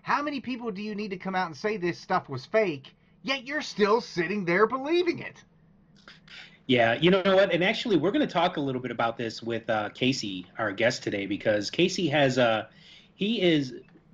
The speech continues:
Speaker 2: probably just about as opinionated as you and I are concerning, um, this kind of thing.
Speaker 1: Groovy.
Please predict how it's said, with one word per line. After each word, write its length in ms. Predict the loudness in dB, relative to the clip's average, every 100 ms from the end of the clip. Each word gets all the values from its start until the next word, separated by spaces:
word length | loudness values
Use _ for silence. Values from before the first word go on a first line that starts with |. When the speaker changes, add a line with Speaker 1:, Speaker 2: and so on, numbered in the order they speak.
| -20 _ -20 -20 -2
Speaker 2:
probably 560 | 2 4 2 0 -2 -2
just 460 | -6 0 0 2
about 320 | -2 0 0 -2
as 100 | -6
opinionated 680 | -6 -4 -2 -2 -2 -2
as 200 | -4 -4
you 140 | -4 -2
and 100 | -2
I 180 | 0 -2
are 140 | -4
concerning, 800 | -6 -4 -2 0 0 -2 -4 -2
um, 460 | 0 0 -2 -6 -10 _ -20 -20 -20 _ -18
this 320 | -4 2 2
kind 240 | 2 -2 -2
of 80 |
thing. 280 | -8 -10 -12 -18 _ _ _ _ _ _ -20 -18
Speaker 1:
Groovy. 640 | -8 -2 0 0 -4 -12